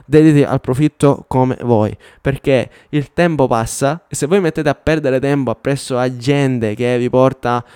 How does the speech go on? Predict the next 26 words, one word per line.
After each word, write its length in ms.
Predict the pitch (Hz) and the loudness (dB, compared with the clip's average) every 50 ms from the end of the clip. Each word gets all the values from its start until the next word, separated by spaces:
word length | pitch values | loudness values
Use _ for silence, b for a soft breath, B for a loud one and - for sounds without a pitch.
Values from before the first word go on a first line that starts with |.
| b b b | b b b
nei 160 | 117 120 120 | -8 -4 -2
locali 680 | 127 147 151 139 139 135 135 131 131 131 131 131 139 b b b b b | 0 0 2 2 4 4 6 6 4 4 2 -2 -4 b b b b b
a 100 | - - | -12 -10
mangiare 380 | 120 120 123 127 127 139 131 160 | -6 -4 -4 -2 0 0 0 0
fuori, 440 | 143 143 139 135 139 143 139 135 131 | 0 2 4 6 6 6 6 4 2
che 80 | 123 127 | 0 -2
non 100 | 123 127 | -2 -2
vi 100 | 131 135 | -2 -2
fa 100 | 131 143 | -2 -4
seguire 680 | - - - 143 139 151 160 170 165 160 147 139 135 127 | -4 -2 -4 -2 2 2 4 4 4 4 4 4 2 2
esattamente 840 | 123 139 135 - - 123 135 147 151 143 139 120 117 110 107 - - | 0 -2 -4 -6 -6 -4 -2 0 0 0 -2 -2 -4 -6 -6 -8 -6
le 140 | - 131 | -2 0
vostre 480 | 135 143 156 151 - - - 123 104 - - | 2 4 2 2 0 -4 -4 -4 -4 -4 -4
regole, 480 | 131 151 165 160 151 143 143 156 185 b b b b b b | -2 0 2 4 6 6 6 6 4 b b b b b b
il 160 | 160 - - | -14 -14 -6
tempo 280 | - 160 151 143 139 | -4 -4 0 0 0
passa. 460 | 135 131 120 117 113 - - 160 170 B B B B B | 2 2 2 0 0 0 0 0 0 B B B B B
Nel 140 | - 220 247 | 0 0 0
frattempo 460 | - 220 220 220 - 175 156 147 135 135 | 2 2 0 2 2 0 0 0 -2 -2
ci 100 | - 143 | -4 -4
saranno 300 | 147 165 156 156 147 135 | -4 -2 -2 -2 -2 -4
invece 320 | 135 139 143 139 135 127 | -2 -2 -2 -2 -2 -2
delle 240 | 131 131 131 135 127 | -4 -4 -4 -4 -4
persone 400 | 135 131 120 - - 151 139 131 | -4 -4 -6 -6 -6 -4 -4 -4
che 120 | 120 127 | -4 -4
seguono 760 | 123 - - - 156 156 151 143 135 131 127 123 - - _ | -4 -4 -2 0 0 2 4 4 4 4 4 2 0 -4 _